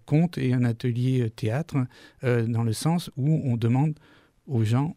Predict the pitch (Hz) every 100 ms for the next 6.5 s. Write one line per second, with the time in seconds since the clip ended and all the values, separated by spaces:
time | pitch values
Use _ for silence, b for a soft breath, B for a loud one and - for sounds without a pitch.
0 | _ 143 120 123 131 - - 139 147 160
1 | 151 - - 131 117 135 131 120 110 -
2 | _ 127 123 180 196 - _ _ _ _
3 | 135 147 147 139 127 151 147 123 b b
4 | b b b _ _ - _ _ _ -
5 | 127 123 120 123 120 110 117 - 190 247
6 | - - 143 170 170